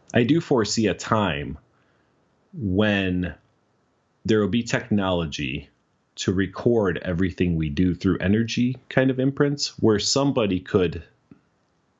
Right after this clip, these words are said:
when I say spiritually, I don't mean the believing in God spiritually, not physically, but spiritually would be able to go back and participate, eh,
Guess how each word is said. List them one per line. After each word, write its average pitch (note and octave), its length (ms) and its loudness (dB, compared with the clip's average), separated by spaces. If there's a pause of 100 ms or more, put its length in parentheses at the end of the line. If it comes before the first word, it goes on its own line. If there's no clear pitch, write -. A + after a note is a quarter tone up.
(120)
when F#2+ 140 0
I G2 40 0
say G#2+ 160 0
spiritually, D#2+ 680 0
I E2 60 0
don't D#2+ 180 0
mean E2+ 200 0
the D#2 60 -2
believing E2 360 0
in D2+ 100 -4
God D#2+ 280 0
spiritually, C#2 800 -2 (480)
not A#2 180 2
physically, E2 720 -2 (800)
but G2 140 0
spiritually G2+ 640 0
would F2 160 -2
be G2 140 0
able F#2+ 180 0
to F2+ 60 -2
go F2 180 0
back E2+ 480 -2
and F#2 220 0
participate, F2 880 0 (160)
eh, E2 240 0